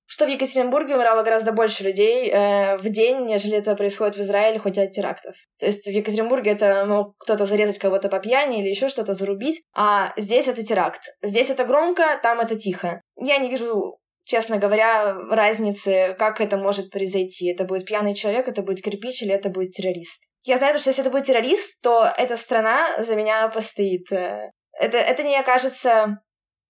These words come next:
бытовой какой-то ситуации. Ну, произошло и произошло. Здесь это будет совершенно другое отношение и совершенно другие действия по отношению к убийцам. Но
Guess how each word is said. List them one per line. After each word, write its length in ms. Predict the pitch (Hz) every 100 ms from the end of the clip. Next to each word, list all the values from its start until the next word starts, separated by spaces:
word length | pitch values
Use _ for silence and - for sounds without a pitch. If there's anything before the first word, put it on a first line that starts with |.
| -
бытовой 800 | 196 202 214 247 226 220 233 214
какой-то 340 | 208 208 214 214
ситуации. 540 | 208 214 180 180 208
Ну, 140 | 294
произошло 420 | 359 233 202 220 214
и 60 |
произошло. 460 | 202 190 196 202 175
Здесь 160 | 220
это 100 | 233
будет 160 | 247 226
совершенно 560 | 220 220 - 233 214 202
другое 320 | 196 202 202
отношение 720 | 196 185 - 214 262 311 302 -
и 80 | 220
совершенно 500 | 208 214 208 240 233
другие 300 | 208 196 202
действия 380 | 196 208 - 240
по 120 | 208
отношению 760 | 202 196 - 208 214 202 196 190
к 760 | - 202 202 202 196 190 180 - _
убийцам. 540 | 226 202 180 - 180 185 _ -
Но 400 | 240 226 233